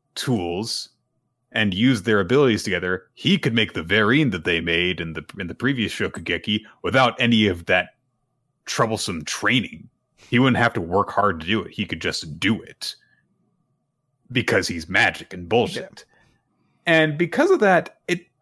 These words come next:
Speaker 1: just because he's been beating these people, it, it still doesn't make him look good. You know, it
Speaker 2: No.
Speaker 1: doesn't make him see, it,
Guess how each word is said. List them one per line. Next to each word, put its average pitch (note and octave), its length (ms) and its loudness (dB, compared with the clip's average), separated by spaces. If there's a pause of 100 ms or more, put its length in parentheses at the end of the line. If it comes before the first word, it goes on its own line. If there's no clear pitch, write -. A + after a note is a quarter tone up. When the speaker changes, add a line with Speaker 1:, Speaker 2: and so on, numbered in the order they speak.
(180)
Speaker 1:
just - 260 -4
because F#4 200 2
he's G3 200 0
been A2+ 260 0
beating F#2+ 280 -2
these A3 220 -2
people, A3+ 520 0 (540)
it, D3+ 160 -12
it D#3+ 240 -14
still - 260 2
doesn't C#4 280 2
make E3 240 -2
him A2 320 0
look - 280 -2
good. - 380 -10 (280)
You G#2 120 -4
know, G2 300 2
it - 160 -4
Speaker 2:
No. D#3 60 2
Speaker 1:
doesn't F3+ 240 2
make D#3 200 -2
him C3 140 0
see, - 280 -8
it, C#3 200 -6